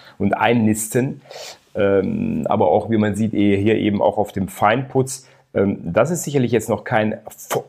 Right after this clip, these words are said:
richtig stark fortgeschrittener Schimmelpilz, ähm, jedoch wird hier ganz klar, äh, also wir sind keine Freunde,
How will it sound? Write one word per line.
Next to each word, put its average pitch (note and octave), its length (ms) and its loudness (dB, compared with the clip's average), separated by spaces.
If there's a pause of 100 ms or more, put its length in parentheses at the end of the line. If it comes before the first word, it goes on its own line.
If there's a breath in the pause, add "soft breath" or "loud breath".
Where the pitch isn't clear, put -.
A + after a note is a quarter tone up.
richtig B2+ 320 0
stark G2+ 340 2
fortgeschrittener C3+ 840 0 (400 loud breath)
Schimmelpilz, C3+ 1000 0
ähm, G#2 240 2
jedoch G#2 400 2
wird A2+ 180 2
hier A#2 240 0
ganz A2 380 0
klar, A#2 600 6
äh, F#2 600 0 (200)
also G#2 300 0
wir A#2 80 4
sind C3+ 180 -2
keine B2+ 260 0
Freunde, B2 520 4